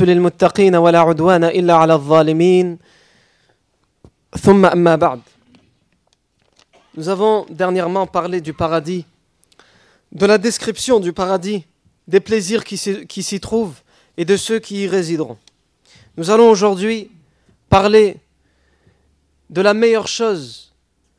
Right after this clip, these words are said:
du meilleur bienfait, du meilleur plaisir qu'Allah accordera aux gens du paradis. La meilleure chose qu'Allah accordera aux gens du paradis,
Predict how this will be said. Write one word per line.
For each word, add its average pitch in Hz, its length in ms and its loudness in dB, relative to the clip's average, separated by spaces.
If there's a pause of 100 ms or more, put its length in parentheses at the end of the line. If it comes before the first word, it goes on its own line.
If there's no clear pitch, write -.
(340)
du 156 140 -8
meilleur 226 320 4
bienfait, 196 600 -4 (520)
du 226 120 -2
meilleur 240 340 4
plaisir 220 680 -6 (320)
qu'Allah 208 400 2
accordera 196 760 0 (320)
aux 196 140 0
gens 185 180 -2
du 170 100 -8
paradis. 156 480 -8 (800)
La 196 100 4
meilleure 240 260 8
chose 220 640 0
qu'Allah 226 340 4
accordera 214 520 2
aux 214 80 6
gens 214 160 0
du 190 120 -6
paradis, 202 540 -2